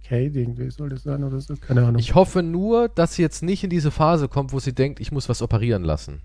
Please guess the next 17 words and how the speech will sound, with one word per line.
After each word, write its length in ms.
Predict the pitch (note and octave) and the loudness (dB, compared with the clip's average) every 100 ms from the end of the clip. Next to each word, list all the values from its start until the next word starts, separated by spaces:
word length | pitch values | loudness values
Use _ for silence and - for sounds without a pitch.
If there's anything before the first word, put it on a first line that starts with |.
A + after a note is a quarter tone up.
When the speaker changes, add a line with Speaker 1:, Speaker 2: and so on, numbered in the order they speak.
| - | -6
Speaker 2:
Weil 180 | - G2+ | 0 0
das 180 | F#2+ A#2 | 0 -2
haben 180 | B2 | 2
ja 140 | A#2+ A#2 | 4 4
auch 120 | B2 | 2
schon 180 | - B2+ | -4 -10
viele 320 | - B2+ A#2 - | -4 0 0 0
Frauen 240 | B2+ B2+ | -4 -2
in 20 | |
dem 160 | B2 A2+ | -2 2
Alter 180 | B2 B2 | 2 2
gemacht, 240 | B2+ C3+ | 0 -2
die 60 | A#2 | 0
davor 260 | G#2+ B2 | -2 -2
bombenmäßig 800 | A2 - C#3+ F3 E3 D#3 - A#2+ | -2 2 0 0 -2 -2 -2 -4
gut 160 | E3+ B2 | -4 -2
aussahen. 460 | G#2+ - G2+ C#3 | -2 -2 -4 -4